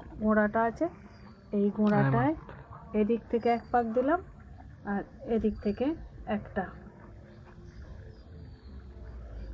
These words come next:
এটাকে এমনি কিছু পদ্ধতি নয়, এটাকে আরও শক্তপোক্ত করার জন্য। এবার আমরা একটা এরকম ছোট্ট মতন জালি,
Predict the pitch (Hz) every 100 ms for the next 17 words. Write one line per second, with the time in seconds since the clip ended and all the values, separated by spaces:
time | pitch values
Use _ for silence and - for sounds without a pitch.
0 | - 349 359 359 359 - 254 247 269 277
1 | 302 277 233 220 294 285 302 226 302 -
2 | - - - 285 269 285 262 285 - 214
3 | 214 208 202 - 294 359 - - - 214
4 | 202 185 196 185 185 - - - - -
5 | - - - - - - - - - _
6 | 254 277 269 240 226 247 320 - 214 214
7 | 240 233 208 208 277 359 - - - -
8 | - 214 - 240 226 240 233 214 208 240